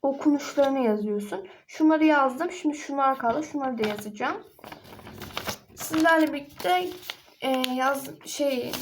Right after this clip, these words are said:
nasıl, e, okunuyor onu da şöyle göstereyim. Şimdi mesela şu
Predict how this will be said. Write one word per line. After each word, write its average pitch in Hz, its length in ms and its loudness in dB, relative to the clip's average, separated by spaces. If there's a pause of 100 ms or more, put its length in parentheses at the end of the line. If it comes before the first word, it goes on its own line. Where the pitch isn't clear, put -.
nasıl, 285 260 -4 (320)
e, 226 260 0
okunuyor 285 480 -2
onu 294 100 -2
da 269 80 -2
şöyle 254 380 -6
göstereyim. 233 680 -6
Şimdi 294 340 -4
mesela 294 520 0 (1160)
şu 320 580 0